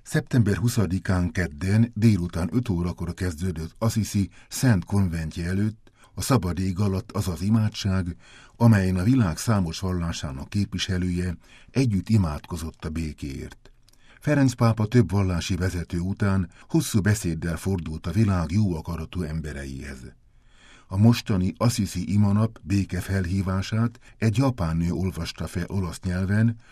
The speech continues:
majd kezdve Ferenc pápával, egy fákja segítségével minden vallási vezető gyertyát gyújtott a népek békés családját jelképező kandeláberen.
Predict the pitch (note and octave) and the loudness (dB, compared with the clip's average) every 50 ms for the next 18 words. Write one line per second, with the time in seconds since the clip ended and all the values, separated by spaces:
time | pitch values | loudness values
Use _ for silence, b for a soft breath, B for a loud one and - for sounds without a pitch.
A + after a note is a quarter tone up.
0 | B B B B B F#2 F#2+ F2 E2 D2+ B1+ - - - F#2 E2+ E2 D#2 D2+ D2+ | B B B B B 0 0 0 0 -4 -6 -8 -4 -4 -4 -4 -4 -8 -10 -10
1 | - - F#2+ F#2+ F#2 F#2 F#2 - - - F#2 F#2 F#2 - - F#2+ G2 F#2 G#2+ A2 | -6 -4 -2 0 0 0 -2 -2 -2 -2 -2 -2 -2 -2 -2 -2 -2 0 0 0
2 | A#2 A#2 A2+ B B B B B B G2 F#2+ - - C#3 D3 C#3 - - E2 E2 | 0 0 -2 B B B B B B -4 -4 -2 0 2 2 2 0 -2 -2 0
3 | - A#2+ A#2 G#2 A2 G#2 - - A2 G2+ G2 F#2 G2 G2 F2+ G2 G2 G2 G2 F#2+ | 2 2 2 2 2 0 0 0 2 2 2 2 2 2 2 2 2 2 0 -2
4 | B B B B B D#3 E3 D#3+ C3 G#2 G2 F#2 F2+ G#2+ G#2 F#2+ F2+ F2 E2+ - | B B B B B 6 6 6 8 6 6 4 4 2 2 2 2 0 0 0
5 | F#2 E2+ F#2 G2 D#2+ F#2+ F#2 E2 - G#2 F#2+ F2+ D#2+ F#2 F#2+ F2 F2 - - F2+ | 0 0 0 0 0 0 -2 -2 0 -2 -2 0 0 -2 -2 -2 -4 -4 -4 -4
6 | E2 E2 D2+ F2 G2+ G2+ G2 - - G#2+ G#2+ G#2+ - - b b b b b b | -4 -4 -2 -2 0 0 0 0 0 0 0 0 -4 -16 b b b b b b
7 | b b b G#2 G#2+ A#2 A#2+ B2 B2 - A#2+ A2+ G#2+ F#2+ F2 G2+ G2 F2+ E2 - | b b b 6 6 8 8 6 6 4 2 0 2 2 2 2 2 2 0 -2
8 | D#2+ D#2 D2+ - - G2 F2+ F2 F2 E2+ D#2 E2 F2 E2+ - G2 G2 F#2 F2 - | -4 -8 -6 -4 -2 -2 0 0 -2 -4 -4 -6 -8 -6 -4 -2 -2 -2 -2 -4
9 | - F2+ E2+ - - E2+ D#2 E2 F2 F2 E2 D#2+ - F#2 F2 F2 D#2+ D#2+ D2+ C#2+ | -4 -4 -4 -4 -4 -6 -4 -4 -4 -4 -4 -4 -2 -2 -2 -2 -2 -4 -6 -6
10 | C#2 C2+ C#2 C#2 C#2 C2 C2+ C2+ C#2 C#2 | -8 -8 -10 -10 -12 -12 -12 -12 -14 -16